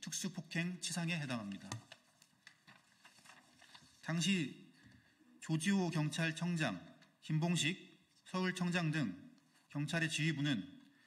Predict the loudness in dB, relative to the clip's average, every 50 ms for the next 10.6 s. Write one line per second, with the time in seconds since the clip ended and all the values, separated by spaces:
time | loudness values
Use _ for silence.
0 | _ -20 -14 -8 -4 0 2 2 2 2 2 2 0 0 0 0 0 2 0 0
1 | -2 -4 -10 -18 -20 -20 _ _ _ _ _ _ _ _ _ _ _ _ _ -20
2 | _ _ -2 -2 0 2 2 2 0 -2 -4 -4 -2 -2 -2 -2 -2 -2 -2 -2
3 | 0 0 -2 -2 0 0 0 2 2 2 2 0 -2 -6 -10 -16 -20 -20 -10 -4
4 | -2 0 2 2 2 2 2 2 2 2 2 2 0 0 -2 -2 -2 -4 -4 -4
5 | -8 -12 -20 -20 -20 _ _ _ _ _ _ -12 -6 -6 -4 -4 -4 -4 -6 -4
6 | -2 -4 -2 -2 -2 -2 0 2 4 2 2 0 -2 -8 -14 -18 -20 -20 -20 _
7 | _ _ _ _ -2 0 2 2 2 2 2 2 2 0 0 -2 -2 -4 -6 -6
8 | -10 -18 -20 -20 _ _ _ _ _ -4 -2 -2 -2 -4 -4 -4 -2 0 0 0
9 | 0 0 -2 -4 -6 -12 -18 -20 -20 _ _ _ _ -6 -4 -2 -2 -2 -2 -2
10 | -2 0 0 2 2 2 2 0 0 -2 -6